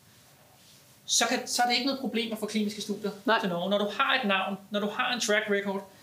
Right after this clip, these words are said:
Speaker 1: når du har en, en igangværende dialog med de her firmaer, så skal der nok komme studier. Vi kan
Speaker 2: Mhm.
Speaker 1: godt levere kvaliteten, og når man har en kritisk masse og nok studiesygeplejersker og læger, der er vant til det, så kan man også levere på tiden og alt det der.
Speaker 2: Mhm.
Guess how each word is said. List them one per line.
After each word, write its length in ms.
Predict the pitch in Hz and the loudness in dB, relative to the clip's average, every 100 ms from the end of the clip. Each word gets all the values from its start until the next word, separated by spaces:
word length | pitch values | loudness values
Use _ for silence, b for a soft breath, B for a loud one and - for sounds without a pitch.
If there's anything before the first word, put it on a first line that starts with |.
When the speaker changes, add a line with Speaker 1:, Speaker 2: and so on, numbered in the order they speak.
| B B B B 208 | B B B B -2
Speaker 1:
når 100 | 202 | 0
du 60 | |
har 240 | 196 247 254 233 226 | 2 2 2 0 0
en, 100 | 220 | 2
en 140 | 196 196 | 2 0
igangværende 500 | 214 220 226 214 196 | 2 2 4 2 2
dialog 360 | 196 196 214 | 2 2 2
med 80 | 208 | 0
de 100 | 202 | 2
her 80 | 214 | 0
firmaer, 380 | 208 208 202 208 - B B B | 0 0 0 -2 -6 B B B
så 180 | - 214 | 0 2
skal 180 | - 226 | 2 2
der 60 | |
nok 220 | 220 220 226 - | 2 2 0 -4
komme 160 | 220 | -4
studier. 360 | - 269 262 262 - | -4 -6 -8 -12 -2
Vi 100 | 269 | 2
kan 120 | 202 | 4
Speaker 2:
Mhm. 80 | 180 | 4
Speaker 1:
godt 180 | 233 247 247 | 2 0 0
levere 320 | 233 233 233 | -4 -4 -4
kvaliteten, 540 | 226 214 262 - 262 - | -2 0 -2 -2 -4 -2
og 60 | |
når 80 | 196 | -2
man 100 | 196 | 0
har 200 | 185 247 233 | 0 0 0
en 20 | |
kritisk 260 | 247 254 - | -2 -4 -2
masse 340 | 196 208 - | 0 0 0
og 80 | 202 | -2
nok 260 | 196 208 - | 0 0 -2
studiesygeplejersker 880 | - 233 226 - 214 214 - - 202 | -4 -4 -4 -6 -4 -4 -4 -2 0
og 40 | |
læger, 240 | 180 180 214 | 2 2 2
der 60 | |
er 40 | 196 | 0
vant 160 | 196 | -2
til 80 | - | -4
det, 100 | 208 - B B B | -6 -6 B B B
så 140 | 220 | -2
kan 100 | 220 | 0
man 80 | 196 | 2
også 220 | 202 220 | 2 0
levere 160 | 220 - | -2 -2
på 40 | - | -2
tiden 420 | 240 226 226 226 | -2 0 -4 -4
og 120 | 196 190 | -2 -2
alt 140 | 190 | -4
det 100 | 190 | -8
der. 80 | 190 - - - 214 | -8 -10 -20 -6 0
Speaker 2:
Mhm. 180 | 190 | 0